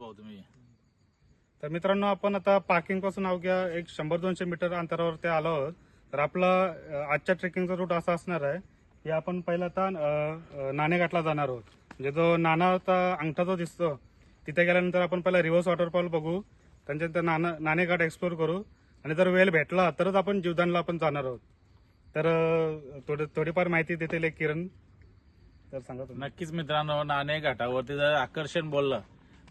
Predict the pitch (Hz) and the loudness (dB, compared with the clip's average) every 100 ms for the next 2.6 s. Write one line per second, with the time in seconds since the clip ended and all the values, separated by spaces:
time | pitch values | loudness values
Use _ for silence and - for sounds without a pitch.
0 | - 131 139 143 139 139 139 139 143 151 | -2 0 2 4 4 4 2 2 2 2
1 | 165 175 170 - 147 123 127 98 - - | 0 0 0 -2 -2 -4 -4 -6 -8 -20
2 | - - - 127 135 139 | -20 -20 -6 -2 0 -2